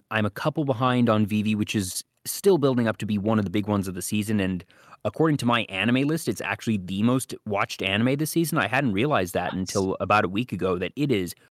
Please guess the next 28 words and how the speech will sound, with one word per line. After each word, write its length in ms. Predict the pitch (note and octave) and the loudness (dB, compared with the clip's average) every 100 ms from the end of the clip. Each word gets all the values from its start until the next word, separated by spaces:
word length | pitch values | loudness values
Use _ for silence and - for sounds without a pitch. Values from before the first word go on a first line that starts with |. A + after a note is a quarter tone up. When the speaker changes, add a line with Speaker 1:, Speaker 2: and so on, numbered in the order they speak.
| _ | _
Speaker 1:
very, 640 | G#2 B2+ D3 F#3+ F3+ E3 C3 | -16 -16 -6 -4 0 2 2
very 280 | A2 G2 F2+ | 2 -2 -2
popular. 640 | G2 D#2+ - E2+ D#2+ E2 _ _ _ _ - | -2 -2 -2 -4 -4 -6 _ _ _ _ -6
Um, 680 | G#2 F2+ F2 F2 F2+ F2+ E2+ _ _ _ _ _ - | 0 0 0 -2 -2 -4 -6 _ _ _ _ _ -2
but 180 | A2 G2+ - | 0 0 0
as 180 | C#3 A#3 | 0 2
a 80 | G#3+ | 2
whole, 200 | D3+ A#2 | 2 2
this 140 | A#2+ | 0
has 120 | D#4+ A#3+ | -2 2
been 160 | E3 | 2
a 60 | F#2 | 0
super 500 | - - E3+ - G#2 | -2 0 0 0 -2
strong 400 | - A2 G2 F2+ | 0 2 2 0
season. 580 | - F#2+ G2 F2 F2+ G2 _ _ _ - | -4 -2 -2 -4 -6 -10 _ _ _ -6
The 60 | A2 | 0
fact 220 | A2 G2+ | 0 2
that 80 | A2 - | 0 0
I 160 | G#2+ | -2
don't 440 | A2 G#2 G#2 B2+ - | 0 0 0 0 -4
think, 440 | - A#2 A2 - _ G#2 A2 | -2 0 0 -2 _ -12 0
the, 140 | A#2+ D#3+ | 2 2
the 100 | D3+ | 2
only 200 | F3+ A3 | 2 2
one 160 | G#3+ F#3+ | 2 2
that 100 | D3 | 2
I've 180 | G#2+ G2 | 0 -2
dropped 580 | G#2 F#2+ F#2 - - | 0 0 0 -4 -14